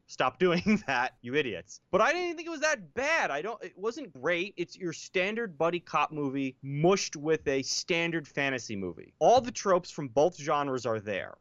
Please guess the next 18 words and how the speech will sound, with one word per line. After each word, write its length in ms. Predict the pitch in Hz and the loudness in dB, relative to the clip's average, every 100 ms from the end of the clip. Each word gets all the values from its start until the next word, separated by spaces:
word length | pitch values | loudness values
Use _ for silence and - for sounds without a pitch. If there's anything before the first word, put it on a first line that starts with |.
| - | -2
And 100 | 131 | 0
I 60 | |
think 340 | 135 - 196 - | 0 0 -2 -2
people's 340 | 196 185 147 | -6 -2 -2
main 260 | 139 143 147 | 0 -2 -2
problem 580 | - 135 127 127 117 110 | 0 4 4 4 -2 0
was 540 | 110 113 107 104 - - | 2 4 4 0 -10 -6
that 240 | 117 113 | 0 0
it 80 | 78 | 0
was 160 | 113 113 | -2 0
a 140 | 110 95 | -2 -4
genre 440 | 120 135 135 131 120 | -2 2 2 2 -4
blend 540 | 113 113 107 104 95 _ | 0 -2 -2 -6 -10 _
in 80 | 139 | -8
the 80 | 117 | -4
first 260 | 113 107 - | -4 -4 -6
place. 380 | 62 57 - - _ | -10 -10 -18 -20 _
I, 80 | 113 | -6